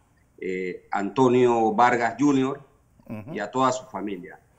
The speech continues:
Speaker 1: Eh, con relación a lo planteado, Fernando, debo decir lo siguiente. Hace ya tres semanas con esta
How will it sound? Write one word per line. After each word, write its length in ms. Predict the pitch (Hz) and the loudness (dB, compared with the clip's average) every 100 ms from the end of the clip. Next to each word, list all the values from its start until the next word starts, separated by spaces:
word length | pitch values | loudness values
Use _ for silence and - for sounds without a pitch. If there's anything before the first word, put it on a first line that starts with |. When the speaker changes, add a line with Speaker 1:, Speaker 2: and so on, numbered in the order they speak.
| - - - - - - - | -20 -20 -20 -20 -20 -16 -4
Speaker 1:
Eh, 240 | 113 113 | -2 0
con 140 | 123 135 | 2 2
relación 720 | 160 147 - 180 185 196 180 | 4 2 0 -2 -2 0 0
a 840 | 165 175 175 156 131 117 113 113 113 | 0 0 -2 -2 -4 -6 -8 -10 -10
lo 180 | 127 | -12
planteado, 1200 | 123 127 127 139 165 156 160 170 165 139 120 104 98 92 _ _ _ _ _ | -10 -10 -10 -8 -2 -2 -4 -8 -8 -8 -10 -12 -16 -20 _ _ _ _ _
Fernando, 500 | 139 131 165 165 151 | -8 -2 0 0 -2
debo 160 | 165 | -4
decir 240 | 147 135 151 | -6 -8 -10
lo 120 | 151 | -10
siguiente. 460 | - 139 143 104 - _ _ _ _ _ _ _ _ _ _ _ _ _ _ _ _ _ | -8 -6 -4 -6 -16 _ _ _ _ _ _ _ _ _ _ _ _ _ _ _ _ _
Hace 380 | 151 160 175 160 | -2 0 -4 0
ya 260 | 170 156 - | 2 2 0
tres 220 | 175 165 | -8 -8
semanas 800 | 165 160 170 139 113 110 - - | -8 -4 -4 -6 -12 -18 -20 -20
con 180 | 107 110 | -12 -4
esta 600 | 160 170 - 113 117 - | -2 -4 -6 -8 -8 -10